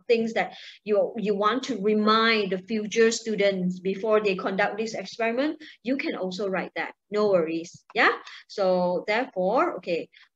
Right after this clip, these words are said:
this is only some suggestions because some of the past year question, they ask you to include the safety precautions and the additional details.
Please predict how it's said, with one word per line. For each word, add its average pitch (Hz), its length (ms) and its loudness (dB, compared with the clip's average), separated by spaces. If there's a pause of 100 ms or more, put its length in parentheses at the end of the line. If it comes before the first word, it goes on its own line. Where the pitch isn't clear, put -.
(140)
this 359 220 4
is - 160 -4
only 269 240 2
some 202 220 -4
suggestions 185 800 -6
because 240 400 0
some 349 180 0
of 294 80 -2
the 226 80 -4
past 240 320 -8
year 262 160 -4
question, 220 380 -4
they 180 100 -2
ask 233 300 -4
you 240 80 -8
to 202 120 -6
include 185 360 -4
the 170 60 -8
safety 233 360 2
precautions 285 600 -4
and 180 140 -4
the 170 60 -2
additional 214 480 -2
details. 247 720 0